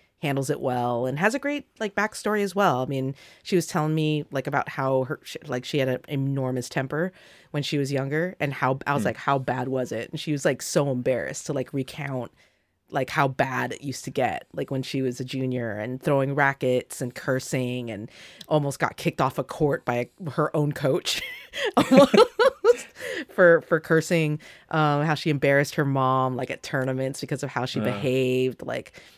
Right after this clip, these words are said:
Speaker 1: all that sort of stuff. So there's a lot roiling beneath there, you know,
Speaker 2: Yeah.
Speaker 1: that she's had to kind of wrangle to, to be the player that she is now. It's a really good story.
Speaker 2: I also just think that she should be really inspiring for the field and for even people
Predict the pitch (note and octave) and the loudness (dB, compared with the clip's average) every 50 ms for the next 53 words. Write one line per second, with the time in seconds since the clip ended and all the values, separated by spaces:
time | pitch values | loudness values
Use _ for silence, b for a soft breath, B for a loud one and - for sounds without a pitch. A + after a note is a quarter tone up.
0 | B _ - D3+ C#3+ C#3 - - D#3+ C#3 C3+ - - D3 B2+ B2+ - F3+ D#3 D#3+ | B _ -2 0 0 0 0 0 -2 -2 -2 -2 -2 -2 -2 0 0 0 0 0
1 | E3 - B3+ D4+ E4+ D#4 D4 D4 D4+ D#4+ D#4 A3 A3+ G3 G#3 G3+ A3+ A#3 A3 G#3+ | 2 0 0 0 0 0 0 2 2 2 2 2 4 4 6 8 10 10 10 10
2 | G3 F3+ E3+ E3 D#3+ D3+ D3 D3 D3 - _ _ _ _ _ _ _ _ _ _ | 8 8 6 6 4 2 0 0 -2 -6 _ _ _ _ _ _ _ _ _ _
3 | _ _ _ F3+ E3+ F3+ F#3 F3+ E3+ - - D#3 C3 B2 G#2 E2+ - - C#3 - | _ _ _ 2 4 6 6 4 4 2 2 2 2 2 2 -2 -4 -6 -12 -14
4 | - - F3 E3 D#3+ D3 C#3+ D3 D3 D3+ C#3+ - - D#3+ D3 - E3+ D3 D3 C3+ | -10 -4 -2 0 2 2 2 2 2 0 -2 0 -2 -2 0 2 2 2 2 2
5 | D#3 C#3+ - - D3 C#3+ C#3 C3 C#3+ C3 C3 C3+ C#3+ C#3 C#3 C3+ C3 B2 - - | -2 -4 -2 -2 -2 -2 -2 0 0 0 0 0 0 -2 -2 -4 -4 -4 -8 -6
6 | - C#3 C3 C3 B2+ C3 C3 - - C#3 C3+ - C#3 C3+ C3+ C3 B2 C#3 C3 C3 | -2 0 0 2 0 -2 -2 -6 -8 -8 -6 -6 -6 -6 -6 -8 -8 -10 -10 -10
7 | C#3 C3 - - B2+ B2+ C3 B2+ - - - - C#3 D3 F3 F3+ - C#3+ B2+ A#2 | -10 -10 -6 -4 -2 -2 -2 -2 -6 -10 -8 -4 -2 -2 -2 -2 -4 -8 -8 -6
8 | B2 C3 C3+ B2+ - - F#3 F3+ F3+ A3+ G#3+ G#3 F#3 F#3+ - - - D3+ C3 A#2+ | -6 -6 -8 -8 -10 -10 -10 -6 -6 -4 -4 -4 -4 -4 -6 -6 -6 -4 -4 -4
9 | A#2 A#2+ C3+ C#3 - _ _ _ _ _ _ _ - D3+ E3+ G3+ A#3 - B3+ A3 | -4 -6 -8 -12 -14 _ _ _ _ _ _ _ -4 0 0 0 0 0 -2 -4
10 | - - C#3+ A#2+ - - A#2+ A2 - - A2 A2 G2+ G#2 G2+ F#2+ F#2+ - - - | -2 -2 -4 -6 -6 -6 -6 -6 -6 -4 -4 -2 -2 -2 -2 -2 -4 -4 -2 0
11 | G#2+ F#2+ G2 F#2 F#2+ F#2+ - G#2+ G2 G2 - - - G#2 F#2+ F#2 F2+ F2+ F2+ F2 | 2 2 2 0 -2 -4 -4 -4 -4 -4 -6 -4 -2 -2 0 0 -2 -6 -8 -10
12 | - - F#2+ F2+ F#2+ F#2+ G2+ F#2 - G#2 G2+ F#2 F#2+ | -8 -8 -6 -6 -6 -8 -8 -10 -8 -6 -6 -6 -8